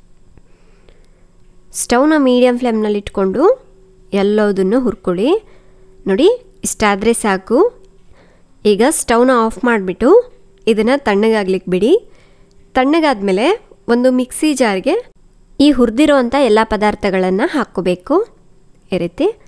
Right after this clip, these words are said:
ನೀರೇನು ಹಾಕ್ದಲೇ ಒಂದ್ಸಲ ಗ್ರೈಂಡ್ ಮಾಡ್ಕೊಳ್ಳಿ. ಆನಂತರ ರುಚಿಗೆ ತಕ್ಕಷ್ಟು ಉಪ್ಪನ್ನ ಹಾಕಿ, ನಾನಿಲ್ಲಿ ಕಲ್ಲುಪ್ಪನ್ನ ಹಾಕ್ತಾ ಇದ್ದೀನಿ, ನೀವು ನೈಸ್ ಉಪ್ಪು ಬೇಕಾದ್ರೆ ಹಾಕ್ಕೋಬೋದು.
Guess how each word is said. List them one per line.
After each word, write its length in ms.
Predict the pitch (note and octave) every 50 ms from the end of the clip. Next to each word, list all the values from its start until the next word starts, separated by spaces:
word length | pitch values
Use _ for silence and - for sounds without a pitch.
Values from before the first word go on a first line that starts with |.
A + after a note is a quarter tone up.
| _ _ _ _ _ - -
ನೀರೇನು 520 | B3 B3 C#4+ D#4+ F4 E4+ D#4+ D#4 D4 D4+ D4+
ಹಾಕ್ದಲೇ 560 | - B3 A#3+ A#3 A#3+ A#3 A#3 A3 G3 G#3 B3
ಒಂದ್ಸಲ 320 | C4 A3+ G#3+ - G#3+ G3 G#3
ಗ್ರೈಂಡ್ 360 | G3+ G3 G3 G3 G3+ G#3 G#3+
ಮಾಡ್ಕೊಳ್ಳಿ. 640 | G3+ F#3+ F3+ - - E3+ E3 F#3+ C4 E4+ G#4+ G#4+ - - - - - - - -
ಆನಂತರ 400 | G#3+ B3+ C#4+ C#4+ A#3 G3 - G3 F#3+ A3 D#4+ A4+ - - - _ - _ _ - A3+
ರುಚಿಗೆ 340 | B3+ C4+ - E4 D#4 C#4+ C4+
ತಕ್ಕಷ್ಟು 580 | - A#3 G#3 - G#3 G#3 - - - - G4+
ಉಪ್ಪನ್ನ 360 | - - A3+ - - G#3+ G#3 G#3
ಹಾಕಿ, 380 | G#3+ G3+ F#3+ F#3 F3+ - D4 D#4+
ನಾನಿಲ್ಲಿ 360 | E4 D4 B3+ B3 A#3 A#3 B3+
ಕಲ್ಲುಪ್ಪನ್ನ 600 | B3 - A3+ G#3+ A3 B3 B3+ B3 - A3 G#3+ G#3 G3+
ಹಾಕ್ತಾ 300 | G#3 G#3 G3 - - F#3+
ಇದ್ದೀನಿ, 300 | F#3 F#3 G3 F#3 G#3+ D4+
ನೀವು 180 | E4 D#4+ C#4 C4
ನೈಸ್ 340 | A3 G3 F#3+ G3 - -
ಉಪ್ಪು 200 | - - - -
ಬೇಕಾದ್ರೆ 420 | - F#3+ F3+ - - E3 E3 - G3
ಹಾಕ್ಕೋಬೋದು. 840 | G3 G3+ F#3+ - - - F3 F#3 F3 F3 F#3 A3+ D4+ G4 A4 -